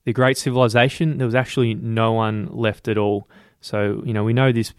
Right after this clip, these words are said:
because we can see the pollen from the forest trees that grew all over the valleys that the, the Maya used to be in.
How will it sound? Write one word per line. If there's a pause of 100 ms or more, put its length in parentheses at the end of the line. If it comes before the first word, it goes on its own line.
because
we
can
see
the
pollen
from
the
forest
trees
that
grew (240)
all
over
the
valleys
that
the, (220)
the
Maya
used
to
be
in.